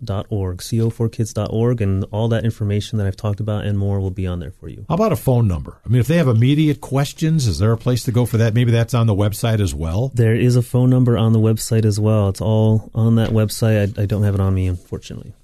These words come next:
Speaker 2: Well, it's all through the Colorado Department of Human Services, and this is, again, Luis Guzman, who's the Deputy Director of the Office of Children, Youth, and Family. Uh, we can see that the need is growing here in the state of Colorado to become foster parents.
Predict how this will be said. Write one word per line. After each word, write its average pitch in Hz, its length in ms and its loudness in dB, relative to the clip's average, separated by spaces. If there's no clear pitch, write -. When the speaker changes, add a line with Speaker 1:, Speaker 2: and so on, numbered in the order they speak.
Speaker 2:
Well, 123 180 0
it's 117 100 -2
all 165 140 0
through 165 100 -2
the 123 80 0
Colorado 131 460 0
Department 113 420 -2
of 90 80 -2
Human 104 340 0
Services, 92 680 -4
and 80 160 -4
this 113 160 -2
is, 87 100 -4
again, 92 380 0
Luis 98 320 0
Guzman, 123 440 0
who's 95 200 0
the 87 160 -4
Deputy 131 480 -2
Director 107 580 0
of 92 140 -2
the 80 120 -4
Office 98 340 -2
of 71 100 -10
Children, 113 480 0
Youth, 98 320 0
and 71 160 -6
Family. 113 480 0
Uh, 180 100 -12
we 139 160 -2
can 123 120 2
see 170 140 0
that 135 200 0
the 113 60 -2
need 113 300 2
is 82 160 0
growing 120 460 2
here 127 200 4
in 123 60 2
the 113 60 2
state 117 240 -2
of 107 100 -2
Colorado 107 480 0
to 107 100 0
become 90 300 -2
foster 104 460 -2
parents. 110 560 0